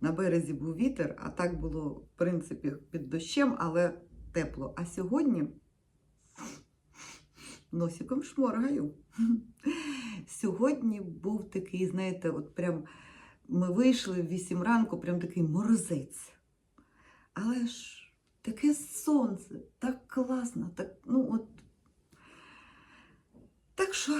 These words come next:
сьогодні ми під сонечком попили кофійочку, погуляли з собачками. Ворони, конечно, це вообще, та ми, ми там насміялися. Ну просто реально бігають за собаками, щоб клюнуть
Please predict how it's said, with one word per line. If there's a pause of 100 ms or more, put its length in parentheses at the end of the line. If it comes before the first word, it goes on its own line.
(160)
сьогодні
ми
під
сонечком
попили
кофійочку, (800)
погуляли
з
собачками.
Ворони,
конечно, (140)
це
вообще,
та
ми,
ми
там
насміялися. (540)
Ну
просто
реально
бігають
за
собаками,
щоб
клюнуть